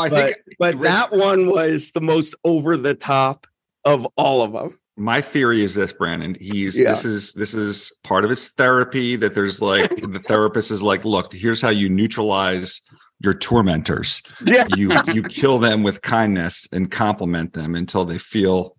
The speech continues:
Speaker 1: too guilty." But I cannot be cowed by such
Speaker 2: I don't, I don't, I don't think
Speaker 1: obvious
Speaker 2: that's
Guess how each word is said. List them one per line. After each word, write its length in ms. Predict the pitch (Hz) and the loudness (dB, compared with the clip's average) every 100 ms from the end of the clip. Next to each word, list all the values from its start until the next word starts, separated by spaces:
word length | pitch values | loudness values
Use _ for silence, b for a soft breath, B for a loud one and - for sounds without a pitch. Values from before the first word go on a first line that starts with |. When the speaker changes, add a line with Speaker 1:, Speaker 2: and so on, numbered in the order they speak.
| - | -6
Speaker 1:
too 180 | - 92 | -4 -2
guilty." 420 | 98 90 - 69 | 2 2 0 -6
But 200 | 71 82 | -4 -2
I 100 | 98 | -2
cannot 380 | 98 127 120 110 | -2 0 2 0
be 80 | 101 | -2
cowed 440 | - - 104 87 85 | -4 0 2 2 0
by 120 | 80 | -2
such 360 | - 95 82 - | -2 -4 -2 2
Speaker 2:
I 60 | 185 | 2
don't, 180 | 226 - - | 2 -4 0
I 120 | 190 | 2
don't, 280 | 277 311 208 | 2 0 -2
I 120 | 175 208 | 0 2
don't 140 | 240 | 4
think 140 | 139 190 | 4 4
Speaker 1:
obvious 380 | 131 113 | 4 2
Speaker 2:
that's 40 | 156 | 2